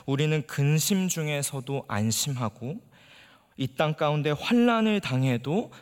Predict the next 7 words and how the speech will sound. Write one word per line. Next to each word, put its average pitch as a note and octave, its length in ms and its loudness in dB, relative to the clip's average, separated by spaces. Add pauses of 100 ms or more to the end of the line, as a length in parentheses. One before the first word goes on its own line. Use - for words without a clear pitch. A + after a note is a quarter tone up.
(140)
담대할 A#2+ 680 -2
수 - 280 -4
있습니다. - 380 -8 (2250)
그러니 D3 260 0
여러분, A#2+ 420 0
예수 G#2+ 380 0
믿으세요. A2 480 -8